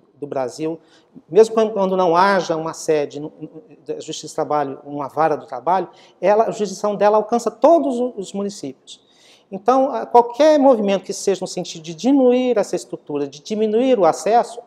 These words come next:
isso tem que ser repudiado. Agora, é, é, é, mantendo um, a, a estrutura da Justiça do Trabalho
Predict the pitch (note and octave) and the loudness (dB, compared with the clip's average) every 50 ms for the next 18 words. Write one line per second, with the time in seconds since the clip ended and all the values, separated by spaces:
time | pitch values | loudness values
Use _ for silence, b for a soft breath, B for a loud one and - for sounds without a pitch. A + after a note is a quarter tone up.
0 | _ - A3 B3 B3+ - - B3+ B3+ B3 - A#3+ G#3+ A#3 A#3 - B3 A#3 - B3 | _ -8 -6 -6 -6 -6 -6 -6 -6 -4 -4 -4 -2 -2 -4 -4 -6 -4 -2 -2
1 | F#3+ C#3+ - - - - _ _ _ _ b b b b b b b b b - | -2 -2 -4 -8 -12 -20 _ _ _ _ b b b b b b b b b -6
2 | E3+ D#3 E3+ E3+ E3+ E3 D#3 - - - - - D#3+ D#3 D#3 D#3 D3+ D#3 D3+ D3 | 2 6 6 8 8 6 4 2 -4 -12 -14 -10 -8 -6 -4 -4 -4 -4 -6 -8
3 | D3 D3 C#3+ C#3+ C#3+ C#3 C#3 C3+ C3+ C3 C3+ C3+ C3+ D3 E3 E3 E3+ E3+ F3+ F3 | -8 -10 -10 -10 -10 -10 -10 -10 -12 -12 -14 -16 -14 -16 -14 -8 -4 -4 -4 0
4 | - A#3 B3 B3+ B3+ A#3+ B3 A#3+ A#3 G#3+ A3+ - G3 F#3 - E3+ E3 E3 E3 D#3 | 4 4 4 4 4 2 0 -2 -4 -8 -12 -14 -16 -12 -10 -10 -10 -8 -8 -8
5 | D3+ - F3+ - - G3+ F#3+ E3+ F3+ D#3+ F3+ F3 - - D#3 - E3 - - D#3 | -8 -10 -10 -4 -2 -2 0 0 -2 -2 -4 -6 -8 -8 -6 -4 -6 -6 -4 -6
6 | C#3+ C3 D3 C#3 C#3 C3+ B2+ A#2+ - | -6 -2 0 0 0 0 -2 -4 -10